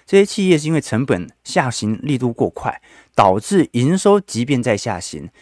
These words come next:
但是成本下行速度过快，使得获利反而因此在上升，所以这是获利好转的一个重要原因。但是中小企业有一样的缘由吗？啊，这个就很难说了。那第二点呢，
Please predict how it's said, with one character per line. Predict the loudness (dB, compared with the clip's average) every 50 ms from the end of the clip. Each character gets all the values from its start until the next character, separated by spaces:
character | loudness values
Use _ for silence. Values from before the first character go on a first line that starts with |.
| _ _ -8
但 | -6 -4
是 | -4 -4
成 | -4 -2 -2 -2 0
本 | -2 -2
下 | -2 -2 -2
行 | -2 -2 -4 -4
速 | -4 -4
度 | -6 -6
过 | -4 -4 -4 -4
快， | -4 -4 -4 -4 -4 -6
使 | -10 -8 -4
得 | -4 -4
获 | 0 4 4 4
利 | 4 2
反 | 0 -4 -6 -8 -6
而 | -6
因 | -6 -8
此 | -8 -8 -6
在 | -8 -6
上 | -8 -8 -12 -10
升， | -10 -10 -12 -12 -18 _ _ -20 _ 0
所 | 0 0
以 | 0 0 -10 -20 _ -4
这 | -2 2
是 | 2 2
获 | 0 2 2 6 8 8 8
利 | 6 4 2
好 | 0 2 4 4 4 4
转 | 2 -2 -4 -2
的 | -2
一 | 0
个 | 0 -2
重 | -2 -2
要 | -4 -2
原 | -2 -4 -6 -6
因。 | -6 -6 -6 -6 -4 -2
但 | -2 0
是 | 0 0
中 | 0 0 0 0 0
小 | 0 -2 -6
企 | -6 -6 -4 -4 -4 -2 0
业 | 0 0 -2 _ -6 -2
有 | -2 0
一 | 0 0 0
样 | 2 2 2
的 | 2 0
缘 | 0 -2 -2 -2 -2
由 | -4 -4
吗？ | -2 -2 -2 -2 -2 _ -14 -12 -4
啊， | -2 -2 0
这 | 2 2
个 | 2
就 | 2 2 0
很 | -2 -2 -6
难 | -6 -6 -10 -8
说 | -4 -2 -2 0
了。 | 0 0 -2 -4 -10 -20 -20 -10 -2 0
那 | 2
第 | 4 4 6 4
二 | 6
点 | 4 2 0
呢， | -2 -6 -10